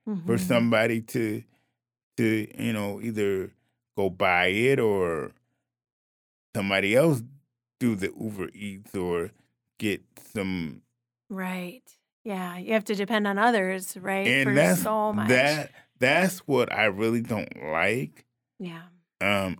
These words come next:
Speaker 1: I'm grateful, don't get me wrong, but I don't like to have to depend on others
Speaker 2: Right, right.
Speaker 1: because you never know what people are saying when you're not around.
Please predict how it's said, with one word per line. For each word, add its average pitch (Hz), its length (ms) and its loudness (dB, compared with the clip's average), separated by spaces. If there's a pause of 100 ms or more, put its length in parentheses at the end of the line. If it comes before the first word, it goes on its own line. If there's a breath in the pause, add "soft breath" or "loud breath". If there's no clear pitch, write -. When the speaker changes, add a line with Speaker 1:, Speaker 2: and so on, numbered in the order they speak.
Speaker 1:
I'm 131 220 2
grateful, 135 680 2
don't 113 240 -2
get 104 160 0
me 85 100 -8
wrong, 110 540 -2
but - 240 -16
I 123 160 2
don't 147 260 4
like 123 280 0
to 117 120 0
have 107 380 0
to 143 80 -10
depend 139 420 0
on 135 140 -2
others 156 600 -6 (200)
Speaker 2:
Right, 196 460 -6
right. 202 340 -4 (180)
Speaker 1:
because 135 400 4
you 147 120 4
never 143 340 2
know 131 180 0
what 120 260 -2
people 135 360 -2
are 104 100 0
saying 113 520 0
when 98 160 -2
you're 95 140 0
not 98 280 0
around. 82 500 -4